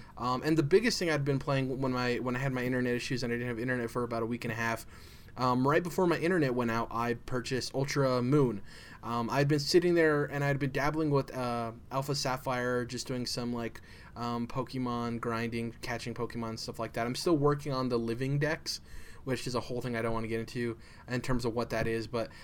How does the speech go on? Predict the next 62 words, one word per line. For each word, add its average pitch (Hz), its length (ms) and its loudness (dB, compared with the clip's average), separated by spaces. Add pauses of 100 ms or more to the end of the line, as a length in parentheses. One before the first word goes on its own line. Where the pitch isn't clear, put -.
I've 175 100 4
been 190 120 8
working 151 260 4
on 143 60 0
that 131 100 -4
for 127 220 2
a 123 120 0
long 123 240 0
time. 110 180 -2
This 117 160 -2
isn't 139 140 0
something 131 200 0
I 113 100 -2
picked - 340 -6
up, 117 140 -4
like, 110 340 -4
last 110 300 0
week 117 260 -2
when 135 60 0
I 127 40 0
got 113 220 0
Ultra 117 300 -4
Moon. 113 260 -2 (420)
It's 156 120 2
just 175 140 6
something 160 300 2
that 131 100 2
I've 123 100 2
been 123 180 0
working 120 380 0
on 117 280 -2
with 123 160 -2
the 123 80 -2
Pokebank 113 600 -6
that's 113 180 -6
on, 113 300 -4 (340)
uh, 123 80 -2
the 123 80 0
three 123 220 -2
D 113 140 0
S 110 180 -2
for 120 200 0
a 113 40 2
while, 110 340 -2
and 110 100 -4
I 113 60 -4
was 120 140 -4
like, 220 100 -2
"Yeah, 220 200 -2
I've, 165 200 0 (240)
I'm 135 120 -2
not 139 140 2
really 127 160 2
playing 127 240 -4
anything. 113 320 -4
I 107 60 -4
could, 117 180 -6 (340)
you 120 160 -4
know, 110 100 -8 (100)
work 117 200 -4
on 110 120 -6
that." 110 200 -6